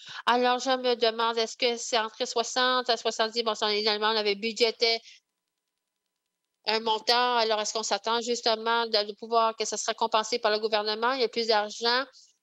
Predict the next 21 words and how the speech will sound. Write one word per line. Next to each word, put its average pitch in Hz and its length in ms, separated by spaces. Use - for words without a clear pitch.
Est-ce 220 100
que 247 60
vous 233 80
allez 226 340
demander 233 360
au 240 80
gouvernement 226 340
fédéral 226 640
pour 220 140
plus 240 160
d'argent 226 260
pour 220 140
compléter 214 340
ce 208 120
projet ? 190 420
Merci, 254 580
député 262 400
de 262 160
Inuvik 262 340
Twin 247 220
Lakes. 196 200